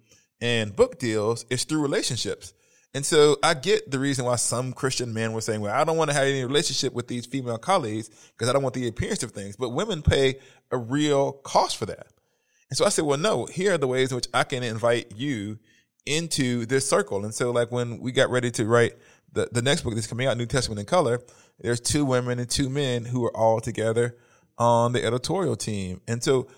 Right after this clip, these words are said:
that's the way in which I can use my privilege as a male to have access into these spaces,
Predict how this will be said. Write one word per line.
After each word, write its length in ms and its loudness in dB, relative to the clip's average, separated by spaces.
that's 280 4
the 100 0
way 220 2
in 60 -2
which 220 -2
I 140 8
can 120 -2
use 200 0
my 180 4
privilege 340 2
as 120 -6
a 40 -2
male 240 2
to 60 0
have 140 -4
access 340 -6
into 160 -10
these 200 -8
spaces, 460 -2